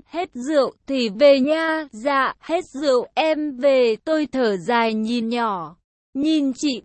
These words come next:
Thủy rồi nhỏ Thảo, nhìn xung quanh cứ như xem có ai theo dõi không, nhìn chai rượu, rồi tôi thở dài ngao ngán dựa lưng vào ghế.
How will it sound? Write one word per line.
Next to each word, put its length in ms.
Thủy 160
rồi 220
nhỏ 360
Thảo, 500
nhìn 300
xung 180
quanh 340
cứ 240
như 340
xem 320
có 220
ai 360
theo 260
dõi 440
không, 500
nhìn 380
chai 260
rượu, 360
rồi 400
tôi 220
thở 280
dài 340
ngao 300
ngán 340
dựa 340
lưng 380
vào 280
ghế. 520